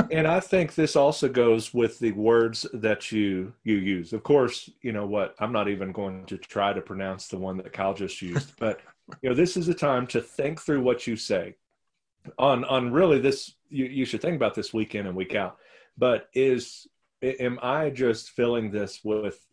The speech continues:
Speaker 1: with words that you and I assume? Uh, and, and this I think of because you and I, when we talk, we'll say, you know, S B C and I M B and nam and all of these things, they're, they're common vernacular for,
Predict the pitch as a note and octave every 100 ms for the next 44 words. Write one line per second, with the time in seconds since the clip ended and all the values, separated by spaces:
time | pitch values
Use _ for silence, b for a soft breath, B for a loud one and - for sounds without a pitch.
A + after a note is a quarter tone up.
0 | - A2 G#2 A2 A#2 A#2 A#2 - G#2 A2
1 | C3+ A2+ G#2 G#2+ G#2 - G2 - F#2+ E2
2 | _ _ b b b - G#2 F#2 - B2+
3 | A#2 A2 B2+ A#2+ D3+ F3+ C3+ C#3+ - D#3
4 | A#2+ G2+ G2 A2+ - A2+ D#3+ E3+ B2 A#2
5 | C3+ C#3 C#3 _ _ - A2+ A#2+ C#3+ C#3
6 | C3 B2+ - C3 C3+ - B2 A2+ A2 G#2+
7 | A2+ G2+ G2 F#2+ B2+ B2+ - A#2 - A#2
8 | G#2 G2 G2 A2+ C3+ A#2+ G#2+ G#2 G2+ F#2+
9 | G2 G2+ A#2 C3 A#2+ G#2+ F#2+ G#2 A2 B2+
10 | C#3+ B2 A#2 A#2 A2+ G#2+ A2+ G#2 b b
11 | b - A2 - E3+ D#3 A#2+ A#2+ C#3 C#3+
12 | B2+ A2+ - G#2+ G2+ G2